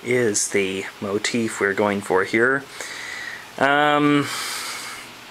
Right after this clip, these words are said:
here's our lovely Hillsdale Chargers flag, which I have displayed prominently. And, um,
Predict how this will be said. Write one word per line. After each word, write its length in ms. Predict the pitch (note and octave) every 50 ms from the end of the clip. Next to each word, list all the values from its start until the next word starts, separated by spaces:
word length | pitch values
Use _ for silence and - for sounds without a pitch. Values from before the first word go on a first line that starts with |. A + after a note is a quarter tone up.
| - - - - - - -
here's 280 | - C#3+ C#3+ C#3 B2 B2+
our 240 | A#2+ A#2 A#2 A#2
lovely 480 | A#2 A#2+ B2+ C3+ C#3 C3+ A#2+ A#2+ G#2+ G#2+
Hillsdale 440 | A2+ C#3 C3 C3 B2+ - B2+ B2 A2+
Chargers 580 | - - C#3 C3 C3 C3 - A#2+ A2+ G#2 G#2+
flag, 540 | - - - C3 C3+ D#3 E3+ F#3 G3+ G3+ -
which 180 | - - - -
I 200 | - - - - - - - - - - - - - - -
have 180 | - G#2 G#2 G#2
displayed 440 | - - - - - A2 G2+ G2+ G2
prominently. 840 | - B2+ B2 C3 C#3 C#3+ D3 - - D3 C#3+ D3 D3 D3 D3 C#3 - - - - - - - - - - - - - - - - -
And, 540 | - B2 B2 B2 A#2+ B2 B2 A#2+ A#2+ A#2 A2+
um, 600 | B2+ A#2+ A#2+ B2 A#2+ A#2+ A#2+ A#2 A#2 A#2 A2+ A2+